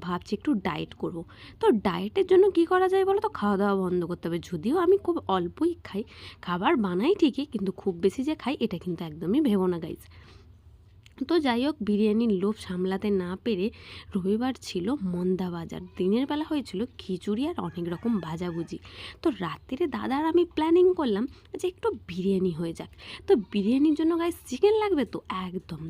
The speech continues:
তাই। তো দাদাকে পাঠিয়ে দিলাম, দাদার বন্ধুর ফার্মে, যেখান থেকে একটা গোটা মুরগি আসতো, নিয়ে চলে এসছে পুরো বিরিয়ানি করবো বলে। তো দেখতেই পাচ্ছ, দাদা এদিকে সাইডে বিরিয়ানির মাংসগুলো রেখে দিয়ে বাকি মাংসগুলো কেটে ফেলেছে। তো চলো,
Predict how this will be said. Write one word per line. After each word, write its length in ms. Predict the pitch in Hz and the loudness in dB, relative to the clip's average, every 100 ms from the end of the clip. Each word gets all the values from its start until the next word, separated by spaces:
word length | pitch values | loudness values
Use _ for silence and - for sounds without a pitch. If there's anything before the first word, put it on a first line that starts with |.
| - | -12
তাই। 140 | 160 - | -16 -8
তো 40 | 220 185 | -6 -6
দাদাকে 320 | 156 180 254 | -8 -6 -4
পাঠিয়ে 320 | 302 302 302 | -4 -4 -6
দিলাম, 180 | 294 269 302 196 | -4 -4 -4 -6
দাদার 260 | - 175 165 | -10 -10 -4
বন্ধুর 320 | 175 175 226 277 | -2 0 -2 -2
ফার্মে, 320 | 196 165 165 165 - - - - | -2 -2 -4 -8 -14 -18 -18 -6
যেখান 220 | 262 359 | 2 4
থেকে 120 | 370 392 | 4 -2
একটা 120 | - 247 - | -2 -4 -4
গোটা 260 | 180 233 214 180 | -4 -2 -2 0
মুরগি 320 | 180 190 185 151 | 0 0 -2 -8
আসতো, 180 | - 262 277 | -8 -2 2
নিয়ে 160 | 196 262 - | 2 0 -4
চলে 180 | 180 175 | -4 -4
এসছে 160 | - 359 | -6 -8
পুরো 140 | - 202 190 | -4 -6 -2
বিরিয়ানি 400 | 190 196 233 208 185 | 0 4 6 4 2
করবো 200 | 165 165 156 | -2 -4 -6
বলে। 140 | 165 175 - - - - | -6 -8 -14 -20 -20 -12
তো 60 | - 262 | -4 -2
দেখতেই 280 | 247 - 269 | -2 -4 -6
পাচ্ছ, 140 | 269 294 196 | -6 -6 -6
দাদা 140 | 170 175 | -6 -4
এদিকে 260 | 180 190 233 226 - - - - - - | -2 -2 -2 -6 -12 -20 -20 -20 -20 -12
সাইডে 340 | 160 175 196 208 | -4 0 2 2
বিরিয়ানির 420 | 190 196 190 202 196 | 2 4 4 2 0
মাংসগুলো 440 | 170 175 190 208 226 | -4 -4 -2 0 2
রেখে 200 | 180 - 247 | 0 -2 -2
দিয়ে 180 | 392 202 | 0 0
বাকি 340 | 160 - 226 | -4 -6 -2
মাংসগুলো 480 | 190 160 - 180 269 - | -2 -4 -6 -4 -2 -4
কেটে 180 | 202 165 | -6 -6
ফেলেছে। 300 | - - - 170 - - - - | -10 -10 -12 -16 -18 -20 -20 -4
তো 60 | 330 - | -2 0
চলো, 200 | 277 | -2